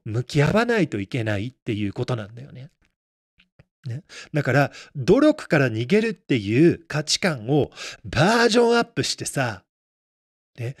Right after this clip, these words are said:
自分とふさわしくない自分がまだ選んでいることから、ね、それと向き合うっていうね、そこの努力に、本当の心の努力というか、あなたが本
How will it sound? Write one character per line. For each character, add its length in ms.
自 380
分 340
と 160
ふ 160
さ 220
わ 120
し 120
く 180
な 160
い 120
自 220
分 300
が 100
ま 120
だ 180
選 460
ん 40
で 140
い 80
る 100
こ 140
と 180
か 140
ら、 300
ね、 200
そ 300
れ 160
と 420
向 260
き 260
合 180
う 120
っ 40
て 200
い 300
う 240
ね、 260
そ 240
こ 180
の 140
努 140
力 320
に、 320
本 300
当 220
の 100
心 380
の 100
努 120
力 180
と 100
い 40
う 60
か、 140
あ 40
な 120
た 100
が 120
本 260